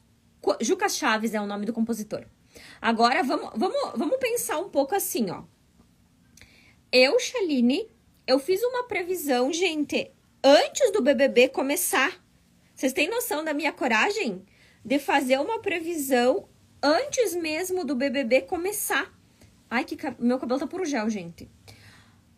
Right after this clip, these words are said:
Antes do Big Brother começar, eu fiz a previsão. E to-, e quem é que vai ter coragem de fazer uma previsão an-, se nem conhece os participantes?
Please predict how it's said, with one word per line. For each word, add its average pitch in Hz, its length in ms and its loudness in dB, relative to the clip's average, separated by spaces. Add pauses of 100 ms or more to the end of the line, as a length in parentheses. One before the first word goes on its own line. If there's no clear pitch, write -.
(300)
Antes 453 460 4
do 302 100 -2
Big 262 220 -4
Brother 254 400 4
começar, 269 580 -2
eu 269 140 2
fiz 285 280 -4
a 349 80 0
previsão. 277 760 0 (560)
E 262 80 -4
to-, 311 460 2
e 269 80 -4
quem 494 400 0
é 640 40 2
que 587 180 0
vai 453 180 2
ter 466 120 -2
coragem 370 440 -2
de 381 80 -6
fazer 330 260 -4
uma 359 140 -4
previsão 262 540 -2
an-, 285 120 -8
se 311 260 -4
nem 320 240 -2
conhece 480 540 -2
os 370 140 -10
participantes? 277 1120 -4